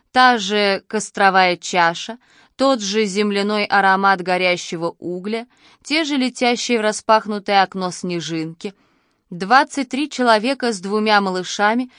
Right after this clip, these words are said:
спасшиеся в ночь падения Винтера и сбежавшие в Ранийские прерии, сгрудились тут в преддверии ухода. И Ханна в ореоле молчаливой силы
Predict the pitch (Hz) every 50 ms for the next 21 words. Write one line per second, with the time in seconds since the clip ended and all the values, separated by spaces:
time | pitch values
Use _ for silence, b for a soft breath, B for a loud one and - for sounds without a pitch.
0 | b b b - - - 233 226 233 226 - - - 240 233 220 196 - - 226
1 | 220 208 185 - 185 190 202 214 226 - - - 208 202 190 170 190 190 185 185
2 | 180 180 175 175 165 180 214 240 240 240 247 240 240 240 - b b b b b
3 | b b 262 269 240 226 262 285 254 240 285 302 302 254 - - 277 262 254 247
4 | - - 208 214 220 208 202 202 208 208 202 185 - - - 196 190 180 - -
5 | 220 254 262 254 240 240 233 226 226 b b b b b 202 185 185 185 202 208
6 | 233 262 240 208 240 220 233 208 - - - - 240 254 254 - - b b b
7 | b b - - 214 220 202 160 170 165 180 190 185 175 180 180 180 180 - 214
8 | 208 - - - 214 190 165 143 131 139 - _ _ _ _ _ _ _ _ _
9 | _ - 262 277 - - - 214 196 180 170 170 185 208 208 b b b b b
10 | b 185 196 196 196 202 208 208 202 196 196 - 208 202 196 190 190 - - 220
11 | 202 196 202 190 185 190 180 - - - 240 269 254 254 254